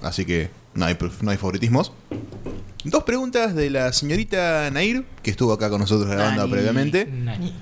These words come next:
Speaker 1: Nani pregunta, "¿Qué es lo que más te gusta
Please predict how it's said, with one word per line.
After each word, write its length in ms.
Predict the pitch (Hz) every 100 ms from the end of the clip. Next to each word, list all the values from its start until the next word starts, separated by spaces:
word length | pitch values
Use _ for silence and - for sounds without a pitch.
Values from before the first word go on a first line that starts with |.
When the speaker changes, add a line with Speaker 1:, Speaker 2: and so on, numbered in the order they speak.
| - - -
Speaker 1:
Nani 240 | 220 311
pregunta, 640 | 220 196 156 113 82 - - - - -
"¿Qué 80 | 254
es 40 |
lo 100 | 269
que 80 | 170
más 180 | 196 196
te 120 | 160
gusta 500 | 180 180 202 202 -